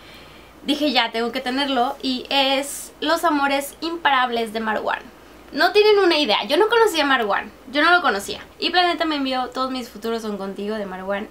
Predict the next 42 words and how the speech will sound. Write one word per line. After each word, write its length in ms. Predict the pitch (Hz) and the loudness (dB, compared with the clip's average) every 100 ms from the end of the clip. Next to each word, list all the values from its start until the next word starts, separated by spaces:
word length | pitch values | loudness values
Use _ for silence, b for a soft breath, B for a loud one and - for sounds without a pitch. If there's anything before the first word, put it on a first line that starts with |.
| - | -8
y 60 | |
el 120 | 208 | -8
cual 300 | 202 196 196 208 B B B - | -4 -4 -4 -6 B B B -12
quedé 300 | - 190 185 | -8 -6 -8
fascinada. 580 | - 202 202 190 190 220 | -8 -8 -8 -6 -4 -4
Yo 180 | 214 240 | -4 -4
no 60 | |
lo 80 | 277 | -4
conocía 520 | 285 208 196 214 220 | -4 -6 -6 -4 -2
y 80 | 233 | 0
lo 100 | 214 | -2
empecé 260 | 196 202 202 | -4 -6 -6
a 40 | |
leer 260 | 202 208 208 | -4 -4 -6
y 60 | |
me 120 | 202 196 | -6 -8
empezó 300 | 190 190 196 | -10 -10 -6
a 20 | |
gustar 480 | 208 208 196 208 214 | -6 -8 -4 -2 -2
y 80 | |
fue 160 | 208 202 | -6 -10
como, 380 | - 190 185 190 - B B B B B | -10 -10 -10 -12 -18 B B B B B
"Ok, 240 | - 427 415 | -4 -4 -2
está 680 | 370 381 349 269 226 214 | -2 -2 -2 -2 -4 -6
interesante 640 | 247 247 - 262 226 214 202 | -10 -8 -6 -4 -4 -4 -6
esto", 200 | 202 196 | -6 -8
¿no? 180 | 202 214 | -8 -6
Porque 220 | 233 262 | -8 -10
es 100 | 269 | -10
como 280 | 285 285 - | -6 -6 -4
poesía, 680 | 214 214 - 220 233 254 285 | -4 -6 -8 -6 -6 -6 -8
porque 240 | 214 208 | -10 -8
él 60 | 208 | -8
es 160 | 208 | -8
un 100 | 220 | -10
cantautor 720 | 208 208 202 190 196 226 233 254 | -8 -8 -8 -8 -4 -2 -2 -4
y 60 | 214 | -6
también 300 | 226 214 202 | -2 0 -2
es 140 | 196 | -6
poeta, 520 | - 196 190 190 202 | -6 -6 -6 -4 -4
así 340 | 196 202 202 190 | -2 -4 -6 -12
que, 340 | - 202 185 | -8 -8 -8